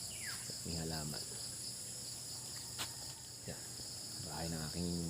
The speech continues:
ama at ina. Soon, ito naman ang aming aayusin. Yan. Pag nagka-budget na, ito naman ayusin namin. Yan, mga kaayos.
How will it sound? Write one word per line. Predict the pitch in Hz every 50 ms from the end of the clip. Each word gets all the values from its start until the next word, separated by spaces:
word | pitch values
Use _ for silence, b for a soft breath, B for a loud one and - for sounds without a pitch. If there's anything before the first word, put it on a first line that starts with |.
| 80 78 76 76 73 76 - - - - - - - - - 80
ama | 80 80 80
at | 80 85 -
ina. | - 98 90 76 - - - - - - - - 76 78 80 80 78 - - - - - - - - - - - - - - - - - - - - - - - - - - - - - - - - - - - - - - - - - -
Soon, | - - 107 98 82 76 76 76 - - - -
ito | - - 90
naman | 87 87 87 87 87 87
ang | 87 87 - - 85
aming | 85 82 87 90 80 80
aayusin. | 82 80 80 80 80 73 - - 76 - - - - - -
Yan. | 80 71 - - - -
Pag | 80 80 80 82 85
nagka-budget | - 87 82 80 82 82 80 80 80 - -
na, | - 78 - - - - - - - - - - - - - - - - - - -
ito | - - 90
naman | 90 87 87 82 80
ayusin | 85 87 82 82 - - 85 80
namin. | 85 85 82 78 - - - - - - - - - - - - - 92
Yan, | 90
mga | 90 87 80
kaayos. | - 87 95 104 110 - - - - -